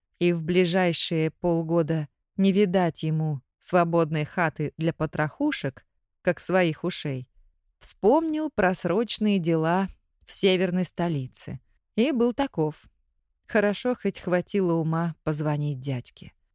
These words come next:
Савелий прошёлся по дому. Всё на месте. Следов вандализма нет, даже если что-то и пропало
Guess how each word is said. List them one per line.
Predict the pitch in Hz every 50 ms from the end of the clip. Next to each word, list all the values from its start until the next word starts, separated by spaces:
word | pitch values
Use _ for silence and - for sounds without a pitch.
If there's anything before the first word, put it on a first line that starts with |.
| _ _ _ _ _
Савелий | - - 233 226 233 247 285 294 277 277 254
прошёлся | - 233 240 233 - - 240 247 240 220 - - 220
по | - - 214 214
дому. | 170 175 170 156 139 135 131 135 135 135 117 _ _ _ _ _ _ _ _ _ _ _
Всё | - - 185 170
на | 160 190 208
месте. | 185 160 139 - - - - 127 139 131 - _ _ _ _ _ _ _ _ _ _ _
Следов | - - 185 190 180 165 185 185 180 170 -
вандализма | 170 160 175 175 175 160 170 170 170 160 151 139 139 143 143
нет, | 143 147 185 226 - - - _ _ _ _ _ _ _ _ _ _ _ _ _ -
даже | 185 240 240 226 202 226
если | 208 202 214 202 - - 196
что-то | 185 - - - 226 220 - -
и | 185 175
пропало | 160 - 165 160 156 - - 208 240 254 254 240 233 226 220 214 208